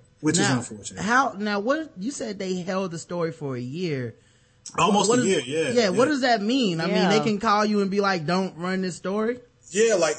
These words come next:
Speaker 1: that's what, that's what annoyed me without kind of, again, throwing to, throwing anybody under the bus. It was just sorta like, because of the controversy, and sometimes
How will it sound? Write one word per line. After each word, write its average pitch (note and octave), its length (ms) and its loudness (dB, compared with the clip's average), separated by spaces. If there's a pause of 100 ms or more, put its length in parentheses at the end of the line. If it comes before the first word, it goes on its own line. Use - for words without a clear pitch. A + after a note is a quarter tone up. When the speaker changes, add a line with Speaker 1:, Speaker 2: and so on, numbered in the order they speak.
Speaker 1:
that's F#3 240 2
what, A3+ 320 -4
that's E3+ 240 -6
what D3+ 200 -6
annoyed D#3 340 -2
me C#3 140 -4
without D3+ 400 -2
kind D#3+ 220 -2
of, C3 200 -4
again, C3+ 460 0
throwing C#3+ 240 0
to, D#3 160 -2
throwing D3 220 -2
anybody B2+ 300 -2
under A#2 140 -6
the A2 60 -6
bus. C3+ 320 -2
It B2+ 40 -2
was B2 140 -4
just B2+ 140 -2
sorta B2 160 -2
like, A2+ 320 -6 (520)
because E3+ 360 2
of C3+ 80 0
the A#2 80 -4
controversy, C3 1000 -6
and B2+ 200 -2
sometimes D3+ 640 -4